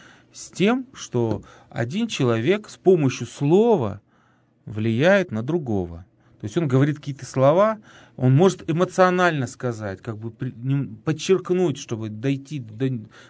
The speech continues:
довести человека. И бывает иногда, что кому-то надо прямо крикнуть. Такое бывает, но крайне редко. Вообще крайне редко. И если человек использует, чтобы крикнуть, то он должен потом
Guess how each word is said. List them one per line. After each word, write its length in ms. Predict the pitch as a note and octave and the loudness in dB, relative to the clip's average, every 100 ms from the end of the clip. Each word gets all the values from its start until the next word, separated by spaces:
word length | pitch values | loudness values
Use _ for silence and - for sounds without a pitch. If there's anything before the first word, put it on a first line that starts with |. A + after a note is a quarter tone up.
| _ | _
довести 320 | B2 C3 C#3 | -6 -6 -10
человека. 240 | A#2 - B2+ | -16 -6 -4
И 40 | |
бывает 540 | A#2+ C#3+ B2 F3 F3+ | 0 0 2 4 2
иногда, 280 | C#3+ C3 D3 | -2 -6 -6
что 120 | D3 | -10
кому-то 340 | - C3 D3 C3+ | -10 -8 -6 -4
надо 240 | C3+ B2 | -4 -6
прямо 280 | A#2+ B2+ B2+ | -6 -6 -6
крикнуть. 420 | C3 D#3 C#3 G#2 | -4 -4 -4 -10
Такое 220 | A2+ C3+ | -8 -6
бывает, 300 | C3+ D3+ C#3 B2+ | -4 -2 -4 -6
но 60 | |
крайне 340 | A#2+ D#3 E3 E3+ | -6 -6 -4 -2
редко. 400 | E3+ - G#2 - _ _ - - | -2 -4 -14 -18 _ _ -18 -6
Вообще 260 | B2 - | -6 -6
крайне 440 | C3 D3 D#3+ D3+ C3 | -4 2 4 4 2
редко. 360 | A2 G2 F#2+ - - _ | 0 -4 -14 -18 -20 _
И 80 | B2 | -6
если 180 | C3+ - | -6 -4
человек 240 | D3+ C3+ | -6 -4
использует, 480 | C3+ - E3 C3 A#2+ | -8 0 0 2 -4
чтобы 260 | - B2+ B2+ | -4 -8 -4
крикнуть, 540 | F3 A3 - B2+ - - - - _ | -4 -4 -2 -6 -6 -20 -20 -20 _
то 300 | B2 B2 B2 | -2 0 0
он 220 | A#2+ D3 | 0 -2
должен 300 | C#3 D3 C3+ | -2 -2 -2
потом 260 | C3+ C#3 | -4 -4